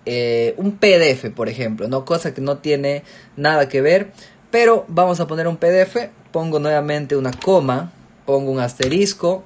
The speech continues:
Pongo un punto. Y pongo acá P D F y el signo de interrogación. ¿Ok? Mayúscula mejor. P D F, signo de interrogación. A ver. P D F, signo de interrogación. ¿Ok? Vamos a ver.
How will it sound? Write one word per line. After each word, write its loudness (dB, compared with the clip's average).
Pongo -6
un -8
punto. 0
Y -6
pongo 2
acá 0
P 2
D -4
F 0
y 0
el -6
signo -4
de -2
interrogación. -4
¿Ok? -8
Mayúscula -2
mejor. -4
P -4
D 2
F, -8
signo -6
de -2
interrogación. -6
A -14
ver. -4
P -6
D -4
F, -12
signo -10
de -4
interrogación. -6
¿Ok? 0
Vamos 2
a 6
ver. 4